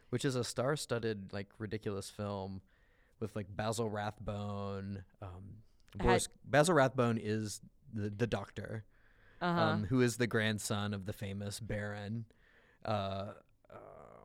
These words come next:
Speaker 1: Boris Karloff is the monster, and then B-, Bela
Speaker 2: Wow.
Speaker 1: Lugosi is
Speaker 2: What the
Speaker 1: Igor.
Speaker 2: hell?
Speaker 1: Igor. Yeah.
Speaker 2: Uh, how, when in the, like, process of being a fan of his work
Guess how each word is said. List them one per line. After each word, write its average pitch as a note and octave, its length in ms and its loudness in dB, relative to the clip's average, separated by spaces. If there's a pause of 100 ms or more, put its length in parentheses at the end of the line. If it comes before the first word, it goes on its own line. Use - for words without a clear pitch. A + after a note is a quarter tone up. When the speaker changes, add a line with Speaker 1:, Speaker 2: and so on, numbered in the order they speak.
(500)
Speaker 1:
Boris A#2 240 2
Karloff A2+ 480 4
is G#2+ 160 -2
the A2 80 -2
monster, G#2 680 -4 (640)
and G#2 260 -2
then G#2+ 260 -4 (200)
B-, - 100 6
Bela A2+ 320 2
Speaker 2:
Wow. E3+ 440 12
Speaker 1:
Lugosi G2 500 2
is G#2 580 0 (220)
Speaker 2:
What G#3 320 8
the B3 80 10
Speaker 1:
Igor. C4 220 12
Speaker 2:
hell? A3+ 480 10
Speaker 1:
Igor. A2 360 4 (380)
Yeah. D3 300 6 (240)
Speaker 2:
Uh, G3+ 760 6 (960)
how, A3 520 6
when G#3 400 4 (120)
in G#3 340 4
the, F#3+ 140 6
like, E3 340 2
process D#3+ 580 2
of C#3 220 -6
being D3 360 -4
a C#3 60 -6
fan D3 220 -6
of C3+ 200 -4
his D3 240 -6
work C#3+ 240 -4